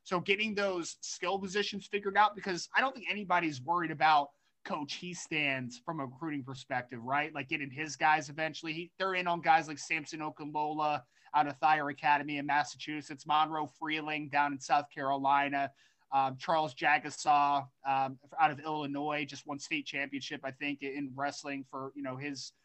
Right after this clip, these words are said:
his, uh, weight bracket as well as, as a heavyweight. So they're in on a lot of guys on the offensive side of the football. I, it, all I would say for Notre Dame fans that follow recruiting,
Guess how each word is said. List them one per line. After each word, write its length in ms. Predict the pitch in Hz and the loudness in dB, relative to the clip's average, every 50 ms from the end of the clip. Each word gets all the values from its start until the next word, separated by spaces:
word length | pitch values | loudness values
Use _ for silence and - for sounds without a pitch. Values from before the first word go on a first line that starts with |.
| _ _ _ _ | _ _ _ _
his, 260 | - 156 147 139 131 147 | -6 -4 -4 -4 -2 0
uh, 180 | 147 139 135 131 | 2 2 2 0
weight 220 | 135 147 151 143 - | -2 -2 -4 -4 -2
bracket 380 | - 139 135 135 - - 139 | 0 0 0 0 -2 -4 -8
as 180 | 135 135 127 - | -10 -10 -6 -2
well 180 | 139 135 135 135 | 0 2 2 2
as, 140 | 139 131 131 135 | 0 -2 -6 -12
as 140 | 143 139 135 | -12 -12 -10
a 40 | 127 | -8
heavyweight. 720 | 131 143 143 139 139 135 135 135 135 139 139 139 - - | -4 -4 -4 -2 -2 -2 -2 -2 -2 -4 -4 -6 -10 -10
So 300 | - - 143 135 131 - _ _ _ _ _ - | -6 -4 -2 -2 -4 -6 _ _ _ _ _ 0
they're 160 | 220 240 240 | 2 4 4
in 100 | 233 220 | 6 6
on 100 | 214 202 | 6 4
a 60 | 185 | 4
lot 220 | 175 175 175 175 175 | 6 6 6 6 6
of 80 | 170 | 6
guys 280 | - 170 170 170 160 - | 6 8 8 6 6 2
on 60 | 160 | -2
the 100 | 160 160 | -2 -2
offensive 300 | 156 156 170 160 - - | -2 -2 -4 -8 -10 -6
side 180 | - 175 160 151 | 0 2 2 2
of 60 | 139 | 2
the 80 | 139 131 | -2 -8
football. 560 | - 175 170 - - 160 160 156 156 147 - _ _ _ _ - | -6 -6 -6 -2 2 4 4 4 4 2 0 _ _ _ _ 0
I, 100 | 151 160 - - _ _ - | 0 0 0 -2 _ _ -6
it, 160 | 175 190 190 - 170 | -4 -4 -4 0 4
all 140 | 190 202 | 8 8
I 80 | 190 185 | 10 8
would 160 | 185 185 175 | 8 4 2
say 160 | - 202 190 | 2 2 2
for 140 | 185 185 185 | 2 2 0
Notre 160 | 185 180 180 | -2 -2 -2
Dame 240 | 165 165 165 170 165 | 0 0 -2 -2 -2
fans 300 | - 170 165 160 156 - | -2 -2 -2 -2 -2 -2
that 100 | 165 147 | -4 -2
follow 240 | - 165 160 156 147 | 2 2 4 4 2
recruiting, 500 | 143 147 139 - - 165 165 160 151 139 | 0 -4 -6 -6 -4 -2 -2 -2 -2 -4